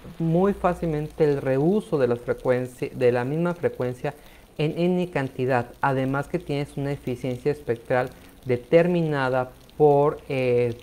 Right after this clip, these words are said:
tus code schemes hacia tus, eh, eh, C Q Is. Entonces es más fácil obtener un,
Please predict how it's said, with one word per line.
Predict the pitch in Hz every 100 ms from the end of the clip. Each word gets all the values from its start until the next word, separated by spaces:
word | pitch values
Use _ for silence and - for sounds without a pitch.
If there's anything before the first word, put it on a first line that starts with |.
| - - - -
tus | 139 127
code | - - 147 147 147
schemes | - - 156 143 147 - -
hacia | 139 139 139
tus, | 123 131 120 - -
eh, | 139 127 120 120 -
eh, | 131 127 120 120 120
C | - 160
Q | - 147 127
Is. | 110 - - - - - - - -
Entonces | 170 165 196 185 196
es | 202 185
más | 190 185
fácil | - 208 208 208 147 147 160 -
obtener | 143 - 143 143 147 147 - - -
un, | 160 151 151